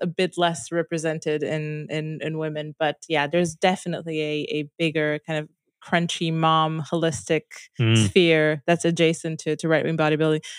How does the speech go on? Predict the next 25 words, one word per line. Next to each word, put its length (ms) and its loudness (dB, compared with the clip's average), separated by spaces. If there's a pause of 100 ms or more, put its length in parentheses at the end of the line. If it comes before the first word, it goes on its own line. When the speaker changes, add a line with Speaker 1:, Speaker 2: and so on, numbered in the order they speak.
Speaker 1:
of 120 6
which 400 2
I 180 4
am, 360 -2 (160)
yeah, 240 -2 (120)
definitely 280 0
part 260 2
of. 160 0 (500)
Um, 580 2
there's, 360 6
um, 640 2 (640)
I 80 6
think 140 2
there's 160 6
a 260 4
good 160 4
segue 380 4
from 140 -4
this 200 0
is 180 0
just 220 -4
the 520 0
kind 200 2
of 180 -10 (140)
the, 180 -12